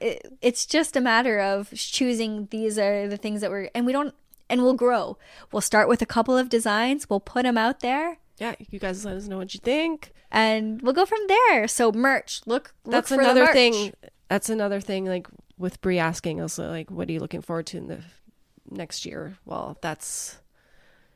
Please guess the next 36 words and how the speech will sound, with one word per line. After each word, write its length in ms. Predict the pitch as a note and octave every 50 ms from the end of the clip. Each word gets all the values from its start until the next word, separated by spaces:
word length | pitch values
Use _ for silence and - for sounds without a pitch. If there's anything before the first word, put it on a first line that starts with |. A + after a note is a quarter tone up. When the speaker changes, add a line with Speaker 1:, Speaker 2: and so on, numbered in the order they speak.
| _ -
Speaker 2:
just 200 | - - - -
add 220 | - E3+ E3+ E3
that 180 | - E3 F3+ G3
on 300 | G3 G3+ G3 G3+ G3 F#3+ -
top 240 | - A3 G3+ - A3+
of 60 | A3
the 120 | A3 G#3 G#3 _ _ -
big 180 | - A#3 A3+
list 280 | A#3 A#3 B3 B3 - -
already. 480 | - A#3 A#3+ B3+ C4 C4 B3 G3+ D#3+ _ _ _ _ _ _ _
Speaker 1:
That's 180 | _ _ - -
right. 420 | G#3+ G3 G#3+ A#3 A#3 G#3+ F#3+ - _ - _ -
All 80 | G#3 G3
right. 340 | G3 G3+ G#3 G#3 G3 - - - - G#3
Bailey 400 | - A3 A3+ C4 C#4 C#4 C4 C4
has 220 | B3+ A3+ G#3+ A3
a 40 | A#3
question. 560 | A3+ - G#3+ G#3+ - - - - - - - - G3+ G#3 - _ _ _ A3+ - _
Speaker 2:
Bailey, 540 | - A3 A3 A3 A3 A3 A3 A#3 B3 B3+ - - -
your 200 | - F#3+ G3 F#3
favorite 420 | F3+ - - B3+ C4+ C#4 E4 D#4+ -
interview 560 | - C#4+ D4 - E4 D#4+ C4 A#3 G3 F3 E3
this 280 | D#3 - - E3 - -
year? 480 | E3+ D#3+ D3+ D3 - - - G3 F#3+ F#3+ _ -
Speaker 1:
<laughs> 180 | - B3 G#3 G3
Speaker 2:
That 760 | A#3+ B3 B3+ - - G#3+ G#3+ G#3 G#3 G#3+ G#3 B3+ C#4+ E4 E4
is 140 | E4 E4+ B3+
a 80 | A3+
difficult 680 | G3+ - A#3+ C#4 C#4 C#4+ C4+ - - F#3+ F3+ - - - _ _
one 240 | - G3+ F3+ E3 E3
as 180 | E3+ F3 F3+ G3
well, 220 | G3 A3+ G#3+ E3
because 520 | - - E3 - G3 F#3 F3 F3 - - - - _ _ _ _ _ _ _ -
I 80 | G3
feel 280 | F#3 - - - A3+ A3+
like 320 | A#3 A#3 A3+ G#3+ G3+ -